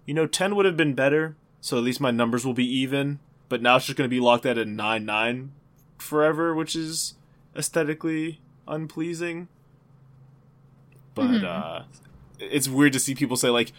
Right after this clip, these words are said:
Speaker 1: "This should have either been free or more expensive. Like, I don't know what this number is. Even five would have been acceptable, but what is this one? Get out of here with this crap."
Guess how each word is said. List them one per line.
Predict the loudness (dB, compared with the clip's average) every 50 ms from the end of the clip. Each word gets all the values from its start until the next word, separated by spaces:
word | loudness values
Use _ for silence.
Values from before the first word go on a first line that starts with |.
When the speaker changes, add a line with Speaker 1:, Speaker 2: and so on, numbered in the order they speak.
| -12 0
Speaker 1:
"This | 2 2 4
should | 4 4 2
have | 2 2
either | 0 2 2 2 2
been | 4 2 0 0
free | -2 -4 -2 0 0 2 2
or | 2 2 0 0
more | 2 2 2 0
expensive. | 0 -2 -6 -6 -4 -4 -4 -2 -2 -2 -2 -2 0
Like, | -2 -2 0 2
I | 4 4
don't | 4 4 4
know | 2 2
what | 2 2 2
this | 0 -2 -2 0
number | -2 -2 -2 -2 -4 -4 -4
is. | -4 -6 -6 -10 -12 -16 -20 -20 -20 -20 -10 -2
Even | -2 0 0 2 0 -2
five | 0 4 6 8 8 8 6 4 2
would | 2 0 0
have | 0 0
been | 0 -2 -2
acceptable, | -2 -4 -2 0 0 0 0 0 -4 -2 -2 -2 0
but | 0 0
what | 2 2 2 2
is | 2 2
this | 0 -2 -2 -4
one? | -2 2 2 2 2 2 -2
Get | 0 2 4
out | 4 4 2
of | 2
here | 0 -2
with | -2 -4
this | -6 -10 -12
crap." | -8 -6 -6 -4 -4 -6